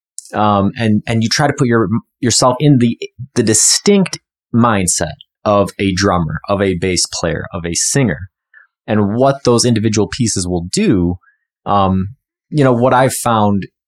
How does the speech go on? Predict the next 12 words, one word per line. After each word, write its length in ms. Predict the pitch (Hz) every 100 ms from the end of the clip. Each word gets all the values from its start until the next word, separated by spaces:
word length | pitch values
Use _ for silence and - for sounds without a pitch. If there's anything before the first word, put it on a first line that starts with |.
| _ _ _ -
for 180 | - 110
me 220 | 127 156
is 200 | 107 - -
that 220 | 104 -
when 140 | 107 117
I 100 | 117
listen 380 | 123 123 123 104
to 320 | 113 107 98 - _ _ _ _ _ _ _ _
my 600 | 113 117 123 127 120 113 - _ _
work, 460 | 131 127 151 113 -
which 180 | 113 104
is 280 | 98 82